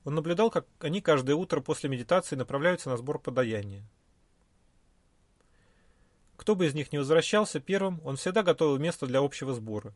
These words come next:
воду для омовения, пустую чашу. Перед едой он откладывал часть своей пищи в пустую чашу на тот случай, если кто-то из его братьев не получит еды.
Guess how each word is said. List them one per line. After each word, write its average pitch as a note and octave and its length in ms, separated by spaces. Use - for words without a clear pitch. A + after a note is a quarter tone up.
воду E3 340
для D3+ 140
омовения, C#3+ 480
пустую F3 400
чашу. - 420
Перед D#3 220
едой G3 340
он C#3 120
откладывал E3+ 500
часть - 420
своей C#3 280
пищи F#3 320
в - 80
пустую C#3 340
чашу F3+ 340
на C#3+ 120
тот A3+ 160
случай, A2 440
если G#3 280
кто-то F3 280
из D3+ 100
его D#3+ 160
братьев D3+ 400
не D#3+ 80
получит C#3+ 440
еды. A2 360